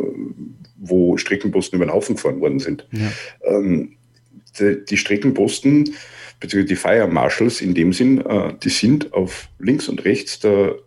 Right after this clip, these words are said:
Speaker 1: der Strecke postiert. Und es gibt kein Überqueren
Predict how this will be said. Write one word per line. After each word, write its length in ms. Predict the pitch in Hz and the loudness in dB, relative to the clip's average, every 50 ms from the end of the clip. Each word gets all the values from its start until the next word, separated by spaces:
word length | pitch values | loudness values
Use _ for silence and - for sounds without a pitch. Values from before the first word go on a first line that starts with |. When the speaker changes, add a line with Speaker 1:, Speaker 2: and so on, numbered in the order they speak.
| - | -4
Speaker 1:
der 80 | - 101 | -2 -2
Strecke 440 | 101 - 98 98 101 - 113 101 101 | 0 0 -2 0 0 2 2 2 2
postiert. 520 | - - - - - - 113 107 101 - - - - - - - _ | 2 0 -2 -2 0 0 0 0 0 -2 -6 -14 -20 -20 -20 -16 _
Und 160 | - 95 90 | -2 0 0
es 120 | - - - | 0 -2 -2
gibt 300 | - 135 139 135 - - | -2 -2 -2 -2 -4 -4
kein 220 | - 101 90 101 | -2 0 0 0
Überqueren 800 | 90 80 90 92 90 - - - 80 95 120 143 156 - - - | -2 -2 -2 -2 -2 -2 -2 0 0 2 2 0 -2 -4 -8 -14